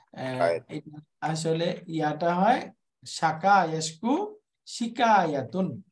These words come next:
Speaker 2: আরবিটা এরকম। নাসারা শুরু থেকে হয় উইক lateral verb,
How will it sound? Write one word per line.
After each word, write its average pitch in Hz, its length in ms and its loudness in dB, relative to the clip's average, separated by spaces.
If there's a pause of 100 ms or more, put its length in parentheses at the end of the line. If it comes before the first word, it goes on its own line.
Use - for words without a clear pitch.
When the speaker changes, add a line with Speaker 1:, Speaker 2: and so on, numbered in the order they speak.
(420)
Speaker 2:
আরবিটা 123 460 -2
এরকম। 107 460 -8 (540)
নাসারা 175 580 2
শুরু 165 240 -4
থেকে 165 340 -4
হয় 226 340 2
উইক 190 280 -2
lateral 131 400 -4
verb, 151 340 2